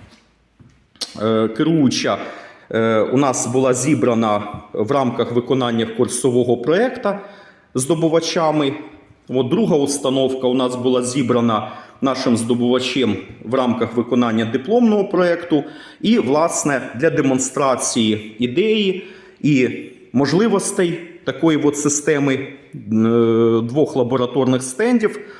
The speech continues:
е, відповідно, в рамках дипломного проєктування обидві установки були запрограмовані, що буде далі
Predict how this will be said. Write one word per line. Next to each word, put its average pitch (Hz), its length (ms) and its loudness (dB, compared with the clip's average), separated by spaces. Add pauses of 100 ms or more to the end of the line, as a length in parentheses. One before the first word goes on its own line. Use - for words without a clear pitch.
(440)
е, 123 340 6
відповідно, 135 520 0
в 123 60 -4
рамках 123 380 0
дипломного 123 520 2
проєктування 175 840 -2 (300)
обидві 147 400 0
установки 135 680 0
були 127 240 4
запрограмовані, 156 1040 0 (1700)
що 165 200 0
буде 120 280 2
далі 143 360 0